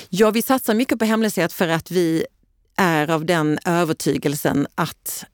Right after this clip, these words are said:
eh, problemet är, får för lite uppmärksamhet. Eh, vi har ju naturligtvis strukturella problem som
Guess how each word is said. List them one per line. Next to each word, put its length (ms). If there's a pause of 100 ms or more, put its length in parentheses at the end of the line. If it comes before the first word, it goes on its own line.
eh, 440
problemet 680
är, 360 (380)
får 320
för 140
lite 260
uppmärksamhet. 1000 (180)
Eh, 420
vi 180
har 140
ju 80
naturligtvis 520
strukturella 720
problem 520
som 360